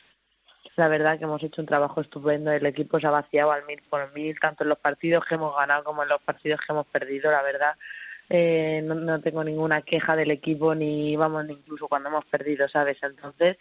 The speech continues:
tenemos que sentirnos muy orgullosas del trabajo que hemos hecho, que nos sirva para aprender de, de también esos grandes equipos, ¿no? Que se han podido subir al podio.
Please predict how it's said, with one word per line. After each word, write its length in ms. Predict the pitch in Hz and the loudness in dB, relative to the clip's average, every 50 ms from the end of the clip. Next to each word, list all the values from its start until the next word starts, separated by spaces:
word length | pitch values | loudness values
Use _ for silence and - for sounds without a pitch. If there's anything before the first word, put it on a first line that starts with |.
| - - - - _ | -10 -14 -14 -16 _
tenemos 300 | - 180 165 165 170 160 | 0 2 4 4 2 2
que 100 | - 175 | 0 0
sentirnos 380 | 165 170 165 165 160 160 160 156 | 0 0 0 0 0 0 0 0
muy 140 | 151 156 | 2 2
orgullosas 460 | 160 151 143 151 151 151 147 147 160 151 | 2 2 2 4 2 2 2 2 0 0
del 100 | 147 - | 2 2
trabajo 320 | - 147 151 147 160 147 | 0 0 0 0 -2 -4
que 100 | - 151 | -4 -4
hemos 180 | 139 135 135 - | -4 -4 -4 -4
hecho, 240 | 151 - - 170 | -6 -2 -2 -2
que 120 | 156 - 151 | -2 0 -2
nos 120 | 147 139 | -2 -2
sirva 240 | - - 151 165 160 | -2 2 2 2 4
para 200 | 147 156 156 151 | 4 2 2 2
aprender 480 | 147 165 160 143 143 147 151 160 156 156 | 2 0 -2 0 0 0 2 2 2 2
de, 260 | 156 151 143 135 - - - - - - - | 0 0 0 -2 -4 -8 -14 -16 -16 -14 -6
de 120 | - 170 156 | -4 -2 2
también 340 | - 147 151 156 160 160 | 2 2 2 0 0 -2
esos 180 | 160 160 - 156 | 0 0 0 2
grandes 320 | 165 156 151 156 156 - | 2 2 2 0 -2 -4
equipos, 340 | 156 131 143 151 147 - 147 147 | -6 -4 -4 -4 -4 -4 -4 -2
¿no? 120 | 143 143 | -2 -2
Que 80 | 139 147 | -2 -2
se 100 | - 151 | -2 -4
han 80 | 151 | 0
podido 280 | 143 151 151 147 147 139 | 2 2 2 4 2 0
subir 240 | - 151 143 139 143 | -2 -2 0 2 0
al 100 | 131 - | 0 0
podio. 360 | _ 160 160 151 143 131 | _ 0 0 0 0 -4